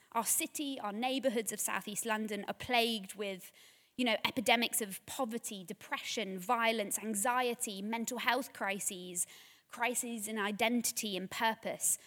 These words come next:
The people around us are dying, both physically and spiritually, for want of light. And we are called to be the navigation system back to Jesus.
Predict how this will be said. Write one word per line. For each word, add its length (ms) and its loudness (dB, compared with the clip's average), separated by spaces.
The 80 0
people 340 0
around 320 4
us 140 2
are 40 0
dying, 600 4
both 180 0
physically 640 -4
and 140 -4
spiritually, 800 0
for 120 -6
want 520 -4
of 140 -6
light. 580 -4
And 320 -6
we 260 0
are 140 -10
called 480 -6
to 80 -4
be 160 -6
the 100 -6
navigation 720 -4
system 500 -8
back 340 0
to 100 -4
Jesus. 680 -4